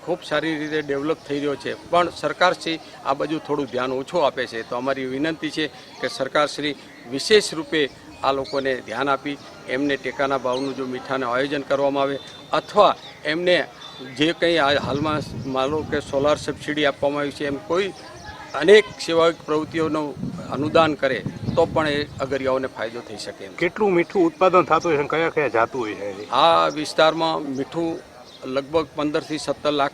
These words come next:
Speaker 1: ટન, અ, આપણા સુરેન્દ્રનગર જિલ્લાના એરિયામાં થાય છે. એ આ મીઠું ગુજરાત, એમ પી, યુ પી, મહારાષ્ટ્ર, રાજસ્થાન અને ઝારખંડ, છત્તીસગઢ વરે-, વગેરે રાજ્યમાં જાય છે.
Speaker 2: હાલ જે આ કમોસમી વરસાદ અંદાજે કેટલું નુકસાન હશે?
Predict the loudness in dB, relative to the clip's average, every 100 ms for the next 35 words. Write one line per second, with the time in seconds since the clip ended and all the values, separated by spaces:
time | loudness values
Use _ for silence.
0 | -2 -2 -2 -8 -18 -20 -16 -8 -6 -6
1 | -6 -4 -4 0 -2 -2 -2 -2 -2 -4
2 | -2 0 0 0 -4 -6 -6 -6 -6 -8
3 | -6 -8 -8 -14 -16 -18 -18 -14 -4 -2
4 | -2 -6 -16 -20 -20 -16 -4 0 0 -2
5 | -2 -4 -6 -12 -14 -6 0 2 2 -2
6 | -12 -6 -6 -2 -4 -4 -8 -12 -4 -4
7 | -2 -2 2 4 2 0 -6 -4 -2 0
8 | 0 -2 -6 -16 -20 -20 -6 0 2 2
9 | -2 -6 -2 0 2 0 0 -6 -8 -6
10 | -4 -2 -2 -2 0 0 -2 -8 -12 -10
11 | -2 0 2 0 -2 -4 -8 -8 -10 -12
12 | -14 -16 -2 8 8 10 8 8 8 4
13 | 2 2 2 4 4 4 4 4 4 4
14 | 4 2 4 2 0 -2 -2 0 0 -2
15 | -8